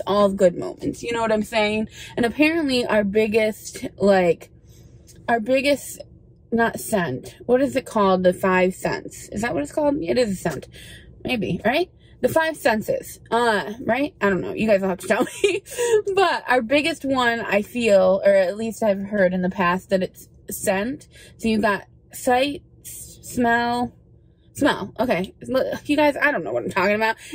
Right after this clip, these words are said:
It's nine thirty in the morning. This is the earliest I've woken up in a while. And I know nine thirty is pretty, is pretty late, you guys. But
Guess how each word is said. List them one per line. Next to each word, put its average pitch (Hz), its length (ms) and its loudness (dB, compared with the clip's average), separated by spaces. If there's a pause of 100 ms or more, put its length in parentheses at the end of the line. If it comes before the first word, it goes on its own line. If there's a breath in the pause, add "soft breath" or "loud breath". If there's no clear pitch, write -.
It's 359 160 2
nine 285 320 6
thirty 254 240 0
in 240 60 -2
the 240 40 -4
morning. 226 320 0
This 294 120 2
is 294 60 -2
the 349 120 4
earliest 262 360 2
I've 233 140 2
woken 233 220 -4
up 214 120 -2
in 226 60 -4
a 196 60 2
while. 180 320 2
And 180 120 0
I 185 100 4
know 220 180 0
nine 208 260 -2
thirty 196 320 -2
is 180 100 -6
pretty, 185 380 0 (340 loud breath)
is - 120 -4
pretty 226 260 0
late, 143 260 -2
you 95 60 -10
guys. - 640 -10 (100)
But 247 460 0